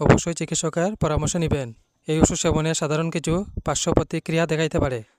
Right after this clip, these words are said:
তা হলো বমির ভাব, বমি, পেটে ব্যথা, ক্ষুধা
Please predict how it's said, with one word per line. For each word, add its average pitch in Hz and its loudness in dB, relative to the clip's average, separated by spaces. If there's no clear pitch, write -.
তা 147 2
হলো 156 2
বমির 151 2
ভাব, 156 2
বমি, 151 0
পেটে 156 0
ব্যথা, 156 2
ক্ষুধা 160 0